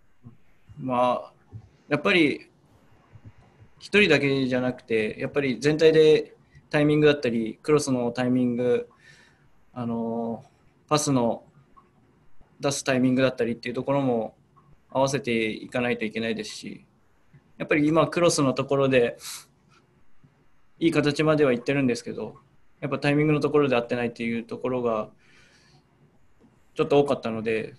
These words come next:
そういうところの精度がもう少し上がってくるようになれば、得点っていう結果にもつながってくるかなっていうのは思いますね。まあ、ビルドアップのところですごく、あの、スムーズに、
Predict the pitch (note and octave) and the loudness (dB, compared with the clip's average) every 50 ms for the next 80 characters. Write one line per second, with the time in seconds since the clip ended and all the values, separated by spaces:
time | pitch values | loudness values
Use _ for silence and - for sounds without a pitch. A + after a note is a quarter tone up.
0 | _ _ - - D#3+ D#3+ D#3 E3 D#3+ D#3+ E3 D#3+ D#3+ D#3+ D#3 D#3 D#3 D#3 D#3 D#3 | _ _ -4 -2 -2 0 0 0 0 2 4 4 6 6 6 4 4 4 4 4
1 | D#3 D3+ D#3 D3+ D3+ D3+ D3+ D3+ D3 D3 C#3+ - - - _ _ _ _ _ _ | 4 4 4 4 2 2 2 2 2 0 0 -2 -6 -14 _ _ _ _ _ _
2 | _ _ _ _ _ _ _ _ - D3 C3 - - D3+ D#3 C#3 A#2+ A2 A2+ A2 | _ _ _ _ _ _ _ _ -6 -6 -4 0 2 2 2 2 2 0 0 -2
3 | B2+ C3+ C3+ C#3 C3+ - - D3+ D3 C#3 B2 A#2+ B2 - - _ - C#3 C3 - | -2 -2 -2 -2 -2 -2 -2 -2 -2 -2 -2 -2 -2 -6 -8 _ -12 -12 -8 -4
4 | D3 C#3+ C#3 C3+ B2+ B2 B2 A#2+ A#2+ A#2 A#2 A#2 A2+ - - - - - C#3+ D3+ | -4 -2 0 0 0 0 0 0 0 -2 -2 -4 -6 -8 -10 -16 -12 -6 -2 0
5 | D3+ C#3+ B2 B2 A#2+ A#2 A2 A2 - - _ _ _ _ - - - - - - | 2 2 2 2 0 0 -2 -4 -6 -12 _ _ _ _ -20 -20 -20 -20 -20 -20
6 | - _ _ _ - - _ _ _ _ - C#3+ - - D3 C#3+ C3+ C3+ C3+ C3+ | -20 _ _ _ -20 -20 _ _ _ _ -8 -8 -6 -2 -2 -2 -2 -2 -2 -2
7 | C3+ C3+ C3 C3 C3 A#2+ - - _ _ _ _ _ _ _ _ _ _ _ _ | 0 -2 -2 -4 -4 -6 -8 -12 _ _ _ _ _ _ _ _ _ _ _ _
8 | _ _ _ _ - D#3 D3 - D#3 D3+ D3+ C#3+ C3 B2 - - C3 C3 B2 B2+ | _ _ _ _ -8 -8 -4 -2 0 0 2 2 0 -2 -2 -4 -4 -4 -4 -4
9 | B2 B2+ - C3+ C3 A#2 A2+ A2+ A2 - A2+ A2 A2 A2+ A2 A2 A2 A2 G#2+ G#2+ | -6 -6 -6 -6 -4 -4 -4 -6 -6 -8 -8 -10 -10 -10 -10 -8 -8 -8 -8 -10
10 | - - - - _ _ _ _ _ _ _ _ - - _ _ _ _ - E3 | -14 -18 -20 -20 _ _ _ _ _ _ _ _ -20 -20 _ _ _ _ -6 -4
11 | D#3 C#3 D3 D#3 F#3+ F#3+ G#3+ A#3+ A#3+ A#3+ G#3 F3+ D#3 C#3 D3 C3+ C#3+ C#3+ C#3+ C#3+ | -2 0 0 2 4 4 4 4 4 2 2 2 2 2 0 -2 0 0 0 0
12 | C3 C3 B2+ A#2+ A#2+ A#2+ - D3 D#3+ D#3 D#3 D3 C3+ C3 C3 B2+ B2 B2 B2 B2 | 2 2 2 2 2 0 0 -2 -2 0 2 2 2 2 2 2 0 0 0 0
13 | B2 A#2+ A#2+ C3 - D#3+ D#3+ E3 D#3 C#3+ C3+ B2 A#2 A#2 A2 - - | -2 -2 -4 -4 -4 0 0 2 2 2 0 0 -2 -2 -4 -6 -10